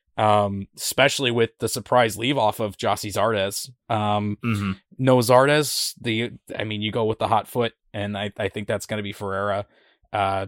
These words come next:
Speaker 1: Der Zug seems to be running off the rails a little bit like a crazy train, but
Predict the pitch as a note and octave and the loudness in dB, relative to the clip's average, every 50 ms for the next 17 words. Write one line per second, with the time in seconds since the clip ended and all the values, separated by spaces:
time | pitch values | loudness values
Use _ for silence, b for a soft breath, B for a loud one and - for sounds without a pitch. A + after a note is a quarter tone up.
0 | - _ B2 A#2 A2+ A#2 G2+ A2 A#2+ B2 B2 A#2 A2 - - A#2+ A2+ A2+ - - | -6 _ -2 -2 -2 -2 -2 -2 -2 -2 -2 -2 -4 -4 -2 -2 -4 -4 -6 -8
1 | A#2+ G2+ - A2+ A2+ A2+ A2+ G#2+ A2 A#2+ A#2 A#2 A2+ A2+ A2+ - A#2 A2 A2+ A2+ | -10 -6 -4 -4 -2 -2 -2 -2 0 0 0 2 2 0 0 0 -2 -4 -2 0
2 | A#2 A#2+ A2 A#2 A2+ A2 A2 G#2+ G2+ - A2 A#2 A2+ - A#2+ A#2 - A2+ G#2 - | 0 0 -2 -2 -4 -4 -4 -6 -4 -2 -2 -2 -2 -2 -4 -4 -4 -4 -10 -6
3 | - A#2+ A#2 A2 A2 A2+ - - A2+ G#2 G#2 G#2 A2 A2 A2 _ A#2 A2+ A2+ A2 | -4 -4 -4 -4 -6 -8 -6 -6 -6 -4 -4 -6 -8 -10 -10 _ -4 -4 -4 -4